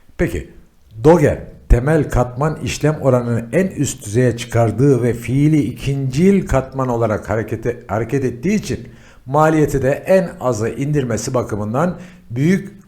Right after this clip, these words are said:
fayda sağlamaktadır. Zaten şu anda en fazla Dogecoin yatırımı da Amerika Birleşik Devletleri'nde arkadaşlar. Yatırım tavsiyesi vermeden bunu da hatırlatmış olayım.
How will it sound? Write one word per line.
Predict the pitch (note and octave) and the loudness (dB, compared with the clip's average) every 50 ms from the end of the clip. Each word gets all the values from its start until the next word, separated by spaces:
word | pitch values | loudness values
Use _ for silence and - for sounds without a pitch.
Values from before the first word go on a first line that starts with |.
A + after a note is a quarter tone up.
| - - | -20 -20
fayda | - - - F#2 F#2+ F#2 E2 E2 A2+ C3 D3+ E3+ D#3 C3 - - | -14 -8 -6 -4 -2 -2 -2 0 0 0 0 0 -2 -8 -12 -16
sağlamaktadır. | - - - G#2 G2 F#2+ F#2 F#2 F#2 G2 F2+ - - A#2 A2 G2+ F2 - - - - - - _ | -12 -6 -4 -2 -2 0 -2 -2 -2 -4 -6 -4 -4 -2 -2 -2 -4 -6 -8 -16 -20 -20 -20 _
Zaten | - - E3 C3+ F#2+ F#2+ E2+ D2+ | -2 2 2 2 2 0 -4 -6
şu | D2+ - D#3+ D3+ | -2 0 2 2
anda | A2+ F#2+ F2+ F#2 B2+ D#3 D3+ C3 - - - - - _ _ _ _ | 2 0 0 0 0 0 -2 -2 -8 -16 -20 -20 -20 _ _ _ _
en | - F3 F#3 F3 D3 | 0 2 2 2 0
fazla | - C3 A2+ G2+ F2 G2 F#2+ D#2+ F#2 | -2 -4 -4 -2 -2 -4 -4 0 2
Dogecoin | C#3+ E3 D#3 C#3+ A2+ E2+ - G#2+ F#2+ F2+ F2+ | 2 4 4 2 0 0 0 -2 -2 -2 -2
yatırımı | A#2 C#3 C3+ - A#2 G#2+ F#2+ A2 C3 | 0 0 0 0 -2 -4 -2 -2 -2
da | E3 | -2
Amerika | A#2 A#2+ A#2 A2 A2 - D#3+ | -2 -2 -2 -2 -2 0 -2
Birleşik | C#3 A2+ G#2+ - - - | 0 0 -2 -4 -2 -2
Devletleri'nde | A2 F2+ F2 D#2+ - F2+ E2 D2+ D#2+ | -2 -2 -2 -4 -6 -6 -6 -4 -6
arkadaşlar. | D#2+ D#2 - F2 E2 D#2+ - - C3 D#3+ D3+ - - - - - _ _ _ | -6 -6 -4 -4 -4 -4 -2 -2 0 0 0 -4 -10 -18 -20 -20 _ _ _
Yatırım | - D#3 A2+ - G#2 G#2 F#2+ | -6 -4 -4 -2 -4 -4 -4
tavsiyesi | - F#2+ F2+ - - G2 F2 - G2+ | -4 -4 -4 -4 -4 -6 -6 -4 -2
vermeden | A2 B2+ A#2+ F#2+ E2 D#2 G2+ A#2 C3+ C3 - - - - | -2 -2 0 -2 -2 -2 -4 -4 -4 -8 -12 -16 -10 -6
bunu | A2+ G#2+ F2+ D#2+ | -4 -4 -2 0
da | G2 A#2+ C3 B2+ - - - - - - _ | 0 -2 -2 -4 -8 -16 -20 -20 -20 -10 _
hatırlatmış | G#2 G2+ - G2+ F#2+ F#2 F2+ - B2 C3 - - | -6 -4 -4 -4 -4 -4 -4 -4 -8 -10 -10 -6
olayım. | F#2+ G#2 F2 D#2 - | -4 -4 -4 -4 -6